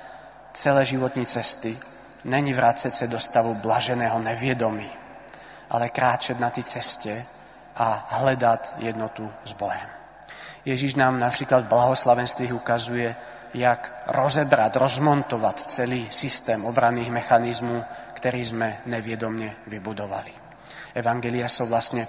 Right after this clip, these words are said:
poselstvím, které konfrontuje naše emoční fixace. Ukazuje tu cestu k pravému já,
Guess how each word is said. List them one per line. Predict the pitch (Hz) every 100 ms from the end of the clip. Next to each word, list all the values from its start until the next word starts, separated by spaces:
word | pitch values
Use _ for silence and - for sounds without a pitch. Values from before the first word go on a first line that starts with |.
| -
poselstvím, | 127 - 131 123 - - 120 120 120 117 - - -
které | - 120 120
konfrontuje | - 151 139 127 120 113 117
naše | 110 - -
emoční | 127 117 - 123 113
fixace. | 113 - - 92 - - - - - - - - - -
Ukazuje | 139 135 131 131
tu | 127 123
cestu | - 123 - 127
k |
pravému | - 120 117 113 113
já, | 110 110 113